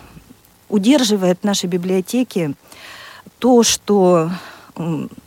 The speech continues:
у нас очень благодарный читатель, очень благодарный читатель. И когда читатель приходит к тебе с какими-то вопросами, когда он доверяет тебе, вы знаете, это просто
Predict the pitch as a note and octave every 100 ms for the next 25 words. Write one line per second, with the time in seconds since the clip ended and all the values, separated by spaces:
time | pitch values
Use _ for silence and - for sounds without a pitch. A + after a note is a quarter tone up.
0 | _ - G3 G3+ G3 - - A3 G#3 -
1 | - E3+ D#3+ F3 F#3+ F3+ F3+ F#3+ E3+ E3+
2 | D#3+ - - E3+ D#3+ - A2+ - - -
3 | _ - A3+ G#3 - F3+ E3+ E3+ F3 F3
4 | E3 D#3+ - - B3 A#3 E3 - - -
5 | - - - - - G#3 A3 A3 G3+ F#3
6 | - _ _ _ - - G#3 G#3 G3 B3
7 | A#3 F#3 - - - - A#3+ A3+ G3 F#3+
8 | F#3+ A3+ G#3+ F#3+ F#3+ G3 - G3 A3 G#3
9 | G3+ G3+ G3 G#3+ G3 - E3+ E3+ F3+ F#3
10 | G#3+ G#3+ G#3+ G#3+ A3 G3 E3+ E3 - D#3+
11 | E3 D3+ F#3+ F#3+ B3+ D4+ - - F3+ -
12 | F3 - G3+ G#3 G3+ F#3